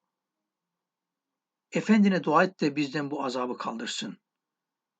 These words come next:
Hani sözleştiniz ya, dönersek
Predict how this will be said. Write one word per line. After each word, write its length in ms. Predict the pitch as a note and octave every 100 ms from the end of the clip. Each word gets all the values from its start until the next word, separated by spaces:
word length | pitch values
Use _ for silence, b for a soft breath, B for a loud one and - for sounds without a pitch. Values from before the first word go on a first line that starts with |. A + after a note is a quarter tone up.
| -
Hani 260 | E3 F3
sözleştiniz 800 | - D#3+ C#3+ D3 - - F#3+ D3
ya, 260 | A#2+ - - _ _ _ _ _ _ _ _ _ _ _ _ _ _ -
dönersek 480 | D3+ D3 - C3+